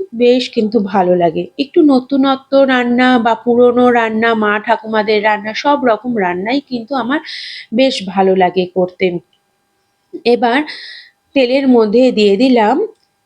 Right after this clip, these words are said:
রসুন আর পেঁয়াজ। রসুন পেঁয়াজটা ভালো করে ভেজে নেব। এখানে কিন্তু দুটো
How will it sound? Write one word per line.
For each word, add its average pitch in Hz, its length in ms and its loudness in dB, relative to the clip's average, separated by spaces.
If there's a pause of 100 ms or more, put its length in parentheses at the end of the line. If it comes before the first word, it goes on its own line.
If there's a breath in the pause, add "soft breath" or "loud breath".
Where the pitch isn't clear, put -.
(240)
রসুন 226 560 4 (340 loud breath)
আর 196 200 -2 (140)
পেঁয়াজ। 165 400 0 (260)
রসুন 214 360 2
পেঁয়াজটা 233 600 0
ভালো 196 420 0
করে 208 280 2 (380 loud breath)
ভেজে 240 320 2
নেব। 180 220 -4 (1400 loud breath)
এখানে 254 340 2
কিন্তু 254 300 2
দুটো 220 420 2